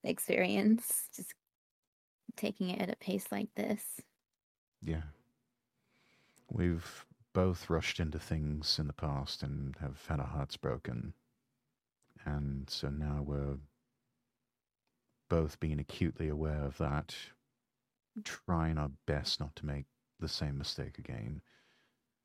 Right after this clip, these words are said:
Speaker 2: Are we going to get everything right? No.
Speaker 1: <laughs>
Speaker 2: But
Speaker 1: Then ag-, then again, who, who doesn't? Who doesn't get everything right?
Speaker 2: That, that's a fair point. But we're trying,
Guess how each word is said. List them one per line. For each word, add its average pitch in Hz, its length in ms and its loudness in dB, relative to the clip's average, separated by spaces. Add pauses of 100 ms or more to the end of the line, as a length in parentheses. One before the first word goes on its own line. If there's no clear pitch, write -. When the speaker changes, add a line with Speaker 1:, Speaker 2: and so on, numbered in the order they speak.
(360)
Speaker 2:
Are 82 100 4
we 82 140 4
going 87 220 6
to 85 60 4
get 90 120 4
everything 87 400 6
right? 92 400 6 (480)
No. 78 540 0 (1080)
Speaker 1:
<laughs> 196 60 -2 (580)
Speaker 2:
But 76 240 2 (180)
Speaker 1:
Then 214 100 8
ag-, 196 140 6 (140)
then 240 120 10
again, 175 360 6
who, 175 160 2
who 185 240 8
doesn't? - 600 -2 (220)
Who 233 80 8
doesn't 170 280 4
get - 180 -4
everything - 460 -6 (120)
right? - 360 -10 (800)
Speaker 2:
That, 82 220 -4
that's - 220 -4
a - 40 -4
fair 76 220 -2
point. 69 400 -4 (1080)
But 85 140 2 (340)
we're 98 120 0
trying, 101 460 -6